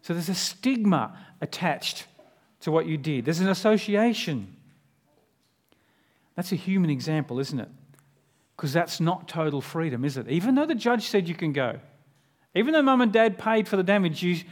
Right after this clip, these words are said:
people still know you did it. There's not total freedom. And, you know, even some people, <clears throat> now once they've, they've, um, served their sentence and they're free after paying the price,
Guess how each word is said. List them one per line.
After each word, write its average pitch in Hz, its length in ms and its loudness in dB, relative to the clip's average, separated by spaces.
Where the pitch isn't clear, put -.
people 269 260 2
still 262 200 2
know 214 120 6
you 190 180 4
did 175 200 4
it. 131 120 2
There's 160 200 2
not 175 300 -2
total 214 320 -2
freedom. 160 600 -4
And, 190 60 2
you 214 40 6
know, 247 140 8
even 262 220 6
some 240 240 6
people, 220 420 2
<clears throat> - 40 -6
now - 1000 2
once 196 240 4
they've, 175 220 4
they've, 160 260 4
um, 147 360 4
served 214 340 6
their 180 100 4
sentence 202 500 2
and 170 60 0
they're 160 100 6
free 208 340 4
after 196 240 4
paying 185 300 2
the 160 80 2
price, 196 580 2